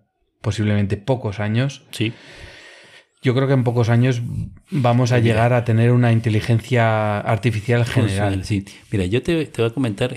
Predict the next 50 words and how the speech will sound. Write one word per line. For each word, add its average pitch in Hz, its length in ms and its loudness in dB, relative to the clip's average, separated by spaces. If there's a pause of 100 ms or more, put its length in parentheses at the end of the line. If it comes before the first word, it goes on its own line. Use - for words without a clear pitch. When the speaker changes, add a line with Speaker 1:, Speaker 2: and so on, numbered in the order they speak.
Speaker 2:
primero, 170 460 -2 (540)
te 117 80 -2
voy 120 100 2
a 117 40 -16
comentar 147 420 -2
un 151 160 0
libro, 147 420 -2 (320)
cinco 123 260 -4
minutos. 101 480 -8 (120)
Te - 80 -6
voy 117 100 0
a - 20 -2
pedir 110 100 0
Speaker 1:
Vale. - 20 -4
Speaker 2:
cinco 113 140 0
minutos, 117 340 -6
un 101 180 -4
libro, 110 320 -2
un 110 160 -2
libro 107 500 -2
de 90 360 -12 (320)
Omni 123 320 0
Ex - 180 -8
Machina. 123 480 -4 (720)
Y - 40 -4
después - 220 0
termino 135 340 0
con 104 160 -6
un 98 80 -4
cuento 98 300 -6
de 104 220 -4
Asimov, 113 400 -8 (320)
un 120 100 -6
relato 107 360 -2
corto 110 280 -4
de 92 100 -6 (160)
Asimov. 110 380 -4 (840)
A - 80 -6
ver, - 180 -6
Omni 160 280 0
Ex 147 180 -4
Machina 160 460 -2
es 120 360 -2 (520)
en 107 140 -2
el 98 100 -4
dos 98 120 -6
mil 110 100 -4
treinta 147 380 -4
y 95 100 -2
siete 123 520 -8